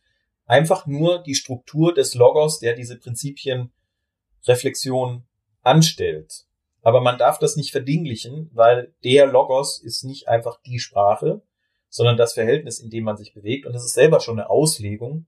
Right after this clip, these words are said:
genauso wie Struktur nahelegt, dass da etwas vorausgesetzt ist, was sozusagen immer schon da ist. Aber auch das ist einfach nur eine Metapher, mit der ich bestimmte Dinge beschreibe. Das heißt, ja, man könnte sagen,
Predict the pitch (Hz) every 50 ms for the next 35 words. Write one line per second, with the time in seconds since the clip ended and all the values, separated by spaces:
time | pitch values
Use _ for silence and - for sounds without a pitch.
0 | _ _ _ _ _ _ - 107 107 110 151 156 135 127 127 123 127 - - -
1 | - 135 135 _ - - - 165 165 156 143 143 156 190 - _ _ _ _ _
2 | _ 120 113 117 120 131 135 139 135 135 139 143 139 - _ - 120 117 - -
3 | - 117 113 113 104 _ - 120 120 - - - _ _ _ - 120 113 110 135
4 | 180 208 208 - - 113 104 107 110 117 - - - _ - 135 156 160 - -
5 | 120 120 123 123 - - - _ _ - 120 120 123 120 117 - 151 151 151 147
6 | 143 - 135 123 123 120 127 156 170 160 - 135 139 143 - - _ _ _ _
7 | _ _ _ _ _ _ _ - 120 127 110 - - - - 131 156 - 160 -
8 | - - 123 123 135 135 127 131 139 143 135 - 123 123 127 123 120 117 - -
9 | 151 147 - - 131 123 117 - - - 120 123 - - 120 - - 131 120 120
10 | 117 127 127 127 117 - - - - - - - - - _ _ _ _ _ _
11 | _ _ _ _ _ _ - - - 123 127 139 143 - - _ _ _ _ _
12 | _ _ _ _ _ 120 117 135 135 147 175 202 226 269 262 185 165 - 165 165
13 | 165 156 151 147 143 147 151 151 156 151 160 -